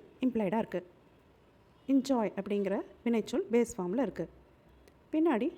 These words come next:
எதை என்ஜாய் பண்ணணும்? ஆப்ஜெக்ட். உன்னோட உணவை. சரிங்களா? Enjoy your meal. இப்போ அடுத்த வாக்கியம். நம்ம யாராவது ஊருக்கு கிளம்புறாங்க அப்படின்னா, நம்ம என்ன சொல்லுவோம்?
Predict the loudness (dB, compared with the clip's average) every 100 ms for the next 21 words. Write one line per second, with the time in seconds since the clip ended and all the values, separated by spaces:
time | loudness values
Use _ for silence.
0 | -6 -2 0 2 2 2 2 2 4 4
1 | 0 -4 -8 -4 -4 -4 -12 -14 -20 -20
2 | -20 -20 -20 _ _ _ _ _ -20 _
3 | 0 2 2 2 0 0 -4 -10 -20 -20
4 | -20 -20 -20 -20 -20 -20 -20 -20 -6 0
5 | 2 2 0 -8 -16 -2 -2 0 0 -2
6 | -4 -8 0 2 4 4 2 0 -10 -20
7 | -20 -20 _ _ -20 -20 -20 -20 -20 -20
8 | _ _ -20 -16 -8 -6 -6 -4 -4 0
9 | 0 -2 -4 -6 -8 -18 -20 -20 -20 _
10 | -20 -20 -20 -20 -6 0 2 4 4 4
11 | 4 2 0 -2 0 0 2 0 -2 0
12 | 2 2 2 0 0 0 0 -2 -6 -2
13 | -2 0 -2 -2